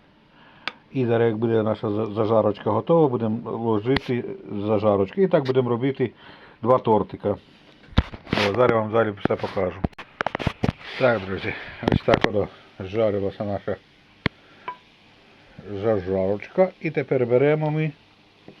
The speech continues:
так ложечку і на наш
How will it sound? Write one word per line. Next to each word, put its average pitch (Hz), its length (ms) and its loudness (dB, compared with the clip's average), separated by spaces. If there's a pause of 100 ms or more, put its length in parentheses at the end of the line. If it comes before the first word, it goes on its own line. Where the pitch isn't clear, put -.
(1300)
так 98 200 -6
ложечку 113 640 0 (2500)
і 165 200 0 (380)
на 117 160 -2
наш 127 280 0